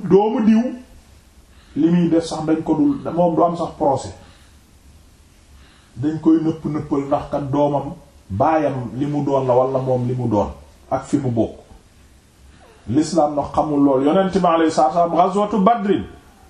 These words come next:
xa-, <coughs> histoire bi nga, mook Sawaad ibn Ghaziya radiyallahu anhu, wan nañu ne njiit yi ci jullit, njiit yi ki dul jiit, moo tax mu ne woon, "Al muslimuuna taka-,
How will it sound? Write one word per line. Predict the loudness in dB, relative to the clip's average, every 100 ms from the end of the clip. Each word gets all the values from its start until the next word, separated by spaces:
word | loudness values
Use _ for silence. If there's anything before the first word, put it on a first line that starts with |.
| -20 -20 -10
xa-, | -2 0 -2 -10 2 2 4 2 2
<coughs> | -18 -20 -20 -20 -20 -20 -2
histoire | -2 0 2 2 2 0
bi | 0
nga, | 0 -2 -6 -12
mook | -2 0 0
Sawaad | 0 0 2 0 -2
ibn | -4 -4 -4
Ghaziya | 0 0 0 2 2
radiyallahu | 2 2 2 2 2 2
anhu, | 0 -4 -10 -20 -20 -20 -20 _
wan | -2 0 0
nañu | 0 -2 -2
ne | -6 -12 -20 -20 -20 -20 -20 -20 _ _ _
njiit | -6 0 2 4
yi | 2 -2 0
ci | 2
jullit, | 4 2 0 -6
njiit | -4 -2 0
yi | 0 0 -4
ki |
dul | -4 -4 -4
jiit, | -8 -10 -12 -20 _ _ _ _ _ _ _ _ -8
moo | -2 0
tax | 0
mu | -2 -2
ne |
woon, | 0 0 -2
"Al | -4
muslimuuna | -4 -4 -6 -6 -4 -4 -4
taka-, | -6 -8 -12